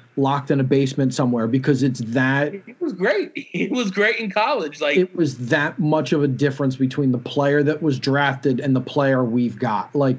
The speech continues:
Speaker 2: So,
Speaker 1: the player we've got is as soft as baby shit.
Speaker 2: And
Speaker 1: And
Speaker 2: then
Speaker 1: the
Speaker 2: the other guy is Fulgham, too, 'cause I re-, read a rep-,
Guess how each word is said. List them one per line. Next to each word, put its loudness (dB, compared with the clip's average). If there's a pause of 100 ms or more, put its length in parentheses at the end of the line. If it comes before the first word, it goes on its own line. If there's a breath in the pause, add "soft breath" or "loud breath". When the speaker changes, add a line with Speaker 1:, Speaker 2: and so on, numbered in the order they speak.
Speaker 2:
So, -6
Speaker 1:
the 2 (100)
player 2
we've 2
got 2
is 2
as 2
soft 0
as 2
baby 0
shit. -4 (600 soft breath)
Speaker 2:
And 2
Speaker 1:
And 2
Speaker 2:
then 2
Speaker 1:
the 2
Speaker 2:
the -8
other -2
guy 0
is -2
Fulgham, -2
too, 0 (380)
'cause -2
I 0
re-, -2
read 0
a 0
rep-, -4